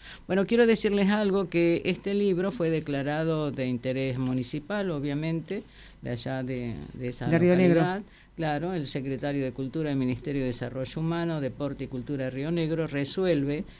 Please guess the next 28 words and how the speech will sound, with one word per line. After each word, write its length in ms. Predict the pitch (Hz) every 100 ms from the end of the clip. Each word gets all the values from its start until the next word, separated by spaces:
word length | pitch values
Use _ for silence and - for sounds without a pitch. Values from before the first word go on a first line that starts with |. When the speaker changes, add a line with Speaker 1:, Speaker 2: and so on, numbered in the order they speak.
| - -
Speaker 1:
declarar 720 | 151 165 165 151 151 165 160 151
de 100 | 151
interés 380 | 139 143 156 156
cultural 520 | 185 180 160 151 151
provincial 600 | 151 135 135 131 156 151
el 160 | 143 139
libro 280 | 147 147
El 80 | 139
confín 480 | 123 139 123 170 156
de 80 | 135
los 160 | 127 117
misterios, 760 | - - 160 156 147 160 165 - - - -
cuya 480 | - 165 165 147 143
autoría 520 | 139 139 147 170 170
pertenece 800 | 156 135 - 139 151 143 160 147 -
a 180 | 127 131
Ruth 300 | 147 160 170 - - -
María 380 | 135 143 160 151
Zúñiga 640 | - 185 160 139 123 120 -
Campos, 580 | 175 151 139 151 160 - -
con 180 | 180 175
ilustraciones 880 | 170 190 175 170 185 170 165 165 -
en 200 | 139 131
carbonilla 800 | 151 139 135 151 147 156 147 -
de 220 | 131 127
María 360 | 127 127 139 135
Celeste 640 | - 123 127 113 - 131 -
Osés. 640 | 127 113 104 82 - -